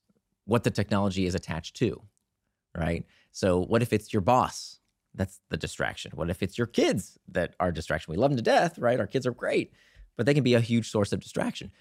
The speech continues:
Meetings! Oh my God, how many stupid meetings do we have to attend that are nothing but a distraction, especially now that Zoom makes it accessible so that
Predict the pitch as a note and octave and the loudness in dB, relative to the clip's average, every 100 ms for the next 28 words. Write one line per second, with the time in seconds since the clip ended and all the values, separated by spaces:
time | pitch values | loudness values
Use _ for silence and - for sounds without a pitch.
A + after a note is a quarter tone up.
0 | _ E3 C#4+ D#4+ A#3+ G2 - - _ C#3+ | _ 2 4 6 4 2 -8 -16 _ -4
1 | C#3 F#2 B2+ A2+ C3+ B2 - - - - | -2 -2 -2 0 0 -2 -6 -10 -14 2
2 | F3 F3 B2+ D3 A3 G2 F2+ - G2 F#2 | 4 4 4 4 4 4 2 0 2 2
3 | F2 F#2+ F2 - - G2 - F#2+ G2 G2 | 2 0 -2 -4 -6 -6 0 0 2 2
4 | G#2+ G#2+ F2+ E2+ - - E2+ F2 - C#2+ | 0 -2 -4 -4 -6 -8 -6 -6 -4 -4
5 | - F#2+ A2+ A2 F#2+ G2+ G2 F#2+ - _ | -4 -6 -4 -2 0 0 0 -2 -6 _
6 | _ F#2+ G2 C3 B2 G#2 G#2 - G2 - | _ -10 2 4 6 4 2 0 -2 -2
7 | G#2+ G#2 G#2 - F#2 F2 | -2 -2 -2 -2 -4 -4